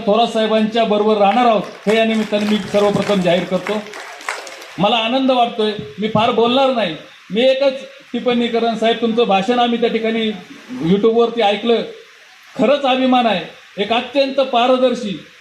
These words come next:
स्वच्छ आणि राजहंसासारखा आणि सरळ व्यक्ती असणारे नेते त्या ठिकाणी आमच्यासारख्या सामान्य कार्य-, कार्यकर्त्याला आणि तुम्हाला लाभले, म्हणून नामदार थोरात साहेबांना त्या ठिकाणी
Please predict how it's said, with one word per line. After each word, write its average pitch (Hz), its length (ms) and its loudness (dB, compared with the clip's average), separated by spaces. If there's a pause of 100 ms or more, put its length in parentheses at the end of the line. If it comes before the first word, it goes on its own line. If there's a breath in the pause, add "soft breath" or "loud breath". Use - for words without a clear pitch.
(100)
स्वच्छ 262 320 0 (340)
आणि 202 180 -2
राजहंसासारखा 247 840 2
आणि 226 300 0
सरळ 294 340 2
व्यक्ती 277 300 0
असणारे 247 360 0
नेते 240 440 2
त्या 269 100 2
ठिकाणी 247 280 -2
आमच्यासारख्या 233 540 0
सामान्य 240 420 0
कार्य-, 226 360 -2
कार्यकर्त्याला 233 720 0 (180)
आणि 226 120 -2 (100)
तुम्हाला 262 300 4
लाभले, 226 640 0
म्हणून 262 260 2
नामदार 262 440 2
थोरात 233 200 0
साहेबांना 240 420 0
त्या 233 140 -2
ठिकाणी 240 380 0